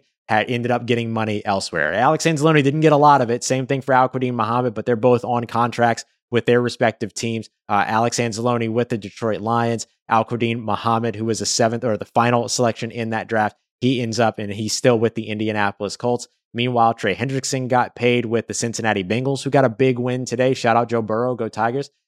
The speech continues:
And then you also saw the Saints give, uh, Mar-, Marcus Williams the franchise tag this offseason. He had that big interception, so he's saying, "I'm ready for my money coming up after the season as well."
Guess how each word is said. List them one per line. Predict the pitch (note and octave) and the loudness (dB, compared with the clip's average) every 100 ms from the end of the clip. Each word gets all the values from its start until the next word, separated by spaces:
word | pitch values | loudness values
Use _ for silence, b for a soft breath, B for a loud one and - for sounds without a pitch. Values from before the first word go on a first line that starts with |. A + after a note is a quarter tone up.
| _ | _
And | B2 B2 | 0 0
then | C3 | 2
you | B2+ | 2
also | A2+ D#3+ - C#3+ B2+ | 6 6 4 2 2
saw | - A#2+ A2+ A#2 b _ | 2 4 6 4 b _
the | A#2 | -4
Saints | - B2+ A#2 | 0 0 -2
give, | - A#2 A#2 A2 _ - | 0 2 2 0 _ 0
uh, | G#2 G2 | 2 2
Mar-, | G#2 B2 C#3 B2 | 2 2 2 0
Marcus | B2 B2 A2 - | 0 0 -2 -2
Williams | B2 C#3+ C#3+ | 2 2 0
the | B2 | -4
franchise | - C#3 C#3 C#3+ C3+ | -2 -2 2 2 2
tag | C#3 C#3+ C#3+ | 2 4 4
this | C3+ C3 | 0 2
offseason. | C#3+ C3+ C#3 C3 A#2 | 2 2 0 -2 -2
He | B2 | -2
had | C3 C3+ | 0 2
that | C#3 B2 | 2 2
big | C3 C3 | 2 0
interception, | B2+ A#2+ C#3 C3 D3 A#2+ | -2 0 2 2 -2 -6
so | A2 | -4
he's | A2 D3 | -2 0
saying, | - C3 B2+ | 2 2 2
"I'm | B2 E3 | 2 2
ready | E3 F3+ F3 | 2 0 0
for | E3+ | -2
my | D#3+ F#3+ | 4 4
money | E3+ B2 G#2 | 4 2 0
coming | G#2 - A#2 | 0 0 0
up | A2 A2 | -2 0
after | A2+ - | -2 -2
the | A#2 | -6
season | G#2 A#2 G#2+ A2 | -4 -4 -4 -4
as | G2 G#2 G2+ | -4 -4 -2
well." | B2 C3 B2+ | 2 2 2